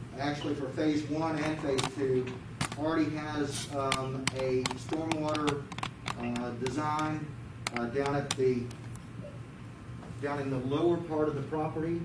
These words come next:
It actually runs across a couple of properties, and then the city owns the, uh, the major portion of that stormwater pond. Uh,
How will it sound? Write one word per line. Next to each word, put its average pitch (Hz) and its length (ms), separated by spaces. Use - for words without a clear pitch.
It 143 40
actually 139 340
runs 139 280
across 139 360
a 143 60
couple 143 320
of - 80
properties, 135 540
and 127 160
then 123 120
the 120 100
city 147 460
owns 127 480
the, 131 180
uh, 117 380
the 120 80
major 131 380
portion 135 760
of 117 440
that 123 180
stormwater 123 680
pond. 107 300
Uh, 113 140